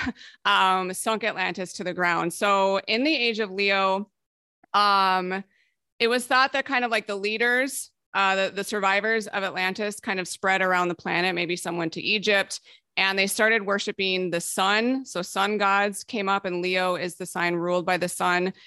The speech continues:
And there maybe wasn't a lot of sunshine back then because it was an ice age, what we thought is an ice age. And I think actually carbon dating will confirm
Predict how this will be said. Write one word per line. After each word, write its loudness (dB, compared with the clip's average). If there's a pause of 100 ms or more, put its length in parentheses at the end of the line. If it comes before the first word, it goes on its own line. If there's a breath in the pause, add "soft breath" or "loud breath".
(140 soft breath)
And -2
there 2
maybe 4
wasn't 0
a 0
lot 4
of -4
sunshine -6
back -4
then -2
because -4
it -4
was 0
an 0
ice -2
age, -2
what -12
we -14
thought -2 (240)
is 0
an 0
ice 0
age. 2
And 2
I 2
think -2
actually -2
carbon -2
dating 0
will 0 (220)
confirm 0